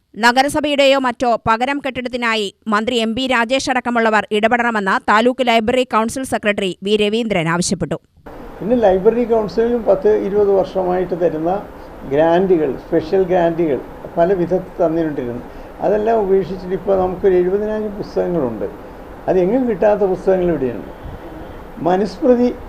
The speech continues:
Speaker 2: കേട്ടിട്ടുണ്ടല്ലോ, മനുസ്മൃതി മുതൽ ഇപ്പോൾ ഇന്ത്യൻ ഭരണഘടന വരെയുള്ള ബുക്കുകളൊക്കെ നമുക്കിവിടെ ഉണ്ട്. ഇതൊക്കെ സംരക്ഷിക്കുക എന്നുള്ളത്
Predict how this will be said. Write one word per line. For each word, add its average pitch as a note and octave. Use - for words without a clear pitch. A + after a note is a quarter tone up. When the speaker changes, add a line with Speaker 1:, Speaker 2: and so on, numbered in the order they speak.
Speaker 2:
കേട്ടിട്ടുണ്ടല്ലോ, E3+
മനുസ്മൃതി F#3
മുതൽ D3
ഇപ്പോൾ F#3+
ഇന്ത്യൻ F#3
ഭരണഘടന D#3+
വരെയുള്ള C#3+
ബുക്കുകളൊക്കെ C#3
നമുക്കിവിടെ C3+
ഉണ്ട്. B2
ഇതൊക്കെ F#3+
സംരക്ഷിക്കുക A#3
എന്നുള്ളത് G#3+